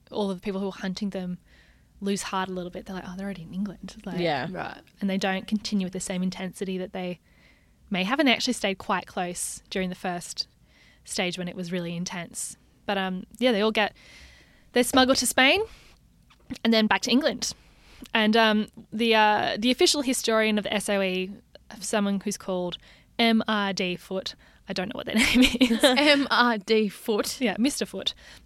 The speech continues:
Speaker 1: called the escape one of the war's most useful operations of its kind. Um, and several of the escapees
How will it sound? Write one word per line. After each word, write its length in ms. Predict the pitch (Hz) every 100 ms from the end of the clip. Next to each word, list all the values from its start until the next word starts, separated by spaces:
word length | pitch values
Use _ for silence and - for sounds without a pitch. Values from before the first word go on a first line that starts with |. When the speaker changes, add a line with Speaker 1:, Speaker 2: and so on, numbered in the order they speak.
| -
Speaker 1:
called 180 | 285
the 80 | 277
escape 320 | 262 - 226
one 140 | 226 226
of 60 |
the 80 | 220
war's 300 | 220 214 208
most 340 | 214 214 - -
useful 520 | - 190 269 - - -
operations 720 | 254 240 226 - 214 214 - _
of 180 | 196 190
its 140 | 196 -
kind. 520 | - 247 240 240 - - - - _ 214
Um, 300 | 196 196 -
and 120 | 208
several 240 | 226 202
of 60 | 190
the 100 | 190
escapees 640 | 190 - 196 185 190 180